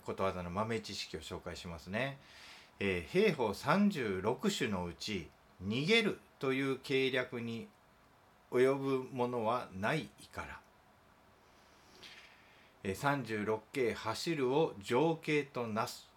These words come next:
とも言う。まあ、類句にですね、逃げるが勝ちというのがあります。はい。それじゃあ、あらせんからのコメン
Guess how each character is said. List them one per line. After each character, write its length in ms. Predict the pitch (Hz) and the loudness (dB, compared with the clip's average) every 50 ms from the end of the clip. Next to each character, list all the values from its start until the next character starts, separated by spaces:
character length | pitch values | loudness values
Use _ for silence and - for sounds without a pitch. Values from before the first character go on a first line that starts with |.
| - | -8
と 120 | - 180 180 | -6 -4 -4
も 220 | 156 120 98 87 80 | -2 -2 -4 -4 -6
言 180 | 85 90 92 92 | -6 -6 -6 -6
う。 80 | 85 - - - - - - - - - _ _ - - - - - - - - | -6 -8 -14 -20 -20 -20 -20 -20 -20 -20 _ _ -20 -20 -20 -20 -20 -20 -12 -4
ま 100 | 123 113 | -2 0
あ、 40 | 107 | 0
類 260 | 98 127 143 151 151 | 2 2 2 2 0
句 140 | - 151 147 | -2 -4 -4
に 100 | 139 123 | -4 -6
で 120 | 104 95 | -6 -8
す 100 | - - | -8 -8
ね、 260 | 92 95 101 90 82 82 90 | -6 -6 -6 -6 -6 -6 -4
逃 160 | 101 104 104 | -4 -2 0
げ 140 | 131 135 123 | 0 0 0
る 120 | 107 95 | -2 -4
が 140 | 85 85 87 - - | -6 -8 -10 -12 -12
勝 180 | - - - | -12 -12 -8
ち 200 | - - - - - - - | -8 -10 -10 -10 -16 -18 -14
と 80 | - | -12
い 60 | 113 | -10
う 40 | 113 | -8
の 100 | 131 143 | -8 -8
が 180 | 139 143 - - - - | -8 -8 -8 -10 -14 -18
あ 80 | - | -18
り 40 | - - - - | -18 -18 -16 -16
ま 80 | - | -16
す。 220 | - - - - - - - - - - - | -16 -16 -18 -20 -20 -20 -20 -20 -20 -20 -20
は 120 | - - | -20 -18
い。 40 | - - - - - - - - - - - - - - - - - - - | -18 -20 -20 -20 -20 -20 -20 -20 -20 -20 -20 -20 -20 -20 -20 -20 -20 -16 -12
そ 60 | 160 | -8
れ 60 | 180 | 0
じ 60 | 185 | 2
ゃ 40 | 147 | 2
あ、 20 | 113 | 4
あ 40 | |
ら 80 | 101 95 | 2 2
せ 100 | - 95 | -2 -6
ん 60 | 87 82 | -8 -8
か 140 | - 95 | -8 -10
ら 80 | 98 120 | -8 -6
の 200 | 147 156 160 - | -6 -6 -8 -8
コ 120 | - - 87 | -10 -12 -10
メ 100 | 90 90 | -10 -10
ン 80 | 87 | -10